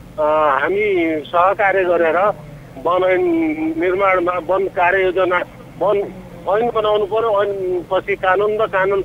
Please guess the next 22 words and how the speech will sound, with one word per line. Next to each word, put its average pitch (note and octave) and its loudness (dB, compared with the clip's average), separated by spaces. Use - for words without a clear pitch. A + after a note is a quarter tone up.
पछिको G3 -4
कुरा F#3 -2
कार्ययोजनाहरू F3 0
निर्माण E3 0
गर्दाखेरि D#3+ 0
पनि, F#3+ -4
अ, - -8
अब E3 0
केही G3 0
अधिकारहरू E3+ 0
स्थानीय E3 0
सरकारलाई E3 0
पनि E3+ -4
दिनुपर्छ D#3+ -4
भन्ने E3+ 0
खालले, E3+ 0
अ, C#3+ -2
सङ्घीय F3+ 0
सरकार E3 0
र E3 0
प्रदेश E3+ -2
सरकारसँग E3 0